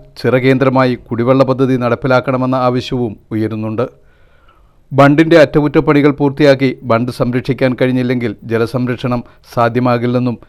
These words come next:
ഇത് ടൂറിസം പദ്ധതിയെ അടക്കം ബാധിക്കുമെന്നും നാട്ടുകാർ ചൂണ്ടിക്കാട്ടുന്നു.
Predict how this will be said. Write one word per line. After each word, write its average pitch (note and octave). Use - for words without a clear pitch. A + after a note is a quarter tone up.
ഇത് A#2+
ടൂറിസം B2
പദ്ധതിയെ B2+
അടക്കം B2
ബാധിക്കുമെന്നും A#2
നാട്ടുകാർ A2
ചൂണ്ടിക്കാട്ടുന്നു. G#2+